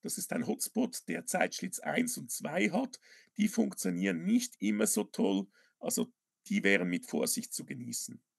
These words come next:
Aber das ist auch schon wieder fast fortgeschritten. Hotspots verbindet sich nicht mit dem Brandmeister-Server.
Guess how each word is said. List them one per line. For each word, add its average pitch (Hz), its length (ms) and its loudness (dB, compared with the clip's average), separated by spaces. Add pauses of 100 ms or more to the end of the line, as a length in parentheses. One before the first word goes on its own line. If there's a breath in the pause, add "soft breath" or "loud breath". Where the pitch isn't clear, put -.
Aber - 180 -6
das - 180 0
ist - 200 -4
auch 160 160 -4
schon - 240 0
wieder 143 180 -4
fast - 300 -8
fortgeschritten. 120 840 -8 (3000)
Hotspots 254 640 8
verbindet 233 520 8
sich - 240 2
nicht 233 300 6
mit 214 200 2
dem 87 160 4
Brandmeister-Server. 233 1300 6